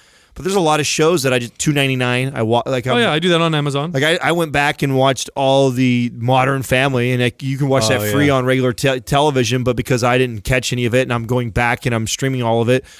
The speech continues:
Speaker 1: it's like two ninety-nine a hit every single time.
Speaker 2: Exactly.
Speaker 1: And I'll go through a bunch of
Speaker 2: Dude,
Speaker 1: those
Speaker 2: it's gonna
Speaker 1: a night.
Speaker 2: be, it's gonna be like that 'cause I'm watching, you know, I watch Electric Dreams, and I'm like, "This is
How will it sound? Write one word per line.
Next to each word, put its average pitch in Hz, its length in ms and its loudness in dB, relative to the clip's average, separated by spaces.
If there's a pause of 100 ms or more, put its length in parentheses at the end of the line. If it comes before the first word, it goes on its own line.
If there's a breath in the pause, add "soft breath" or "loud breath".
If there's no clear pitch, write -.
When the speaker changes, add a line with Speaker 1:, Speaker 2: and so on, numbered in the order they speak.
(240 loud breath)
Speaker 1:
it's - 100 -10
like 127 140 -4
two 143 160 2
ninety-nine 127 400 0
a 113 40 0
hit 131 180 2
every 113 180 0
single 117 260 -6
time. 143 280 2
Speaker 2:
Exactly. 131 120 -4
Speaker 1:
And 120 160 -6
I'll 127 100 0
go 123 180 2
through 120 260 -2
a 104 40 -6
bunch 123 300 -2
of 185 60 2
Speaker 2:
Dude, 190 80 4
Speaker 1:
those 180 60 2
Speaker 2:
it's - 100 -6
gonna 190 140 2
Speaker 1:
a - 20 2
night. 180 60 -2
Speaker 2:
be, 196 100 0 (100)
it's 180 140 0
gonna 190 120 0
be 196 100 0
like 185 200 2
that 208 160 -2
'cause 165 160 0
I'm 185 160 0
watching, 190 540 0
you 175 80 -2
know, 165 80 2
I - 20 4
watch 185 300 0
Electric 160 380 0
Dreams, 165 280 2
and 156 80 2
I'm 147 60 0
like, 131 160 0
"This 160 200 0
is 170 240 -2